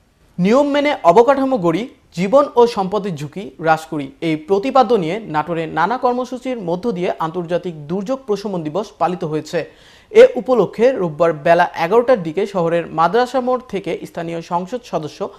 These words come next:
শফিকুল ইসলাম শিমুল ও জেলা প্রশাসক মোহাম্মদ শাহ রিয়াজের নেতৃত্বে এক শোভাযাত্রা বের করা হয়। ভূমিকম্প ও অগ্নিকাণ্ড বিষয়ক সচেতনতা বৃদ্ধির লক্ষ্যে বের করা শোভাযাত্রাটি শহরের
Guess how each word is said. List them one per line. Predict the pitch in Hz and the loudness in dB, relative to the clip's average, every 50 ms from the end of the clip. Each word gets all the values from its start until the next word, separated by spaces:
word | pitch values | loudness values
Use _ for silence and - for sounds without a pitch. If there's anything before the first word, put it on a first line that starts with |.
| - - _ _ | -20 -20 _ _
শফিকুল | - - 220 220 - 269 269 285 262 | 0 0 0 0 0 -4 -4 -2 -4
ইসলাম | 262 233 - 262 254 240 | -4 -6 -4 -6 -6 -6
শিমুল | - - 180 156 160 196 - - | -6 -8 -6 -4 -4 -6 -6 -2
ও | 175 156 147 156 151 - | -2 -2 -2 -4 -8 -6
জেলা | - 190 202 247 | -2 2 2 2
প্রশাসক | 254 262 262 254 - 240 - 262 262 190 | 2 0 -4 -4 -4 -6 -6 -6 -4 -4
মোহাম্মদ | 180 170 170 175 175 165 170 - - - _ _ _ | -4 -4 -2 -2 -2 -4 -4 -10 -20 -20 _ _ _
শাহ | - - 214 240 240 - 226 | -2 0 0 0 0 -4 -2
রিয়াজের | 226 247 240 233 240 247 226 | 0 0 0 0 -2 -2 -2
নেতৃত্বে | 190 185 185 185 - 175 - - 214 226 - | -2 -4 -6 -6 -8 -10 -4 -2 -4 -4 -2
এক | - 151 143 139 - | -6 -6 -6 -8 -8
শোভাযাত্রা | - 190 185 220 226 196 175 - - 190 208 214 - _ 151 | -8 -4 -2 -2 0 -2 -2 -2 -4 -6 -6 -6 -12 _ -4
বের | 160 165 165 | -4 -4 -4
করা | - 170 151 147 | -4 -4 -4 -4
হয়। | 135 151 151 147 135 - _ _ _ _ _ _ _ _ _ _ _ _ _ _ _ _ _ - | -4 -4 -4 -6 -6 -6 _ _ _ _ _ _ _ _ _ _ _ _ _ _ _ _ _ -2
ভূমিকম্প | 160 208 240 277 269 285 269 269 285 | 0 0 0 4 4 4 4 6 6
ও | 285 262 - 202 185 185 180 180 - | 6 6 6 6 4 4 2 2 0
অগ্নিকাণ্ড | 185 175 185 240 254 254 262 262 254 | -2 -2 0 -4 2 2 2 4 4
বিষয়ক | 262 208 185 196 180 247 226 226 226 | 0 0 0 -2 0 0 0 -2 -4
সচেতনতা | - - 175 170 - 240 240 247 247 247 240 254 240 | -6 -6 -6 -4 -4 -4 -4 -4 -4 -2 -2 -2 -2
বৃদ্ধির | 180 156 180 180 151 170 208 185 | -2 -2 -4 -6 -4 -6 -6 -2
লক্ষ্যে | 175 165 156 156 - - - 196 247 285 - 175 | 0 0 0 -2 -4 -12 -10 -10 -10 -10 -12 -4
বের | 156 190 233 247 | 0 2 2 2
করা | 247 - 254 262 254 | 2 0 2 2 0
শোভাযাত্রাটি | 240 - 196 185 202 196 220 190 - 160 143 - 214 233 | -2 -2 -2 -2 0 0 -2 -4 -4 -6 -6 -6 -10 -10
শহরের | - - 170 160 165 165 156 | -6 -6 -4 -4 -2 -4 -4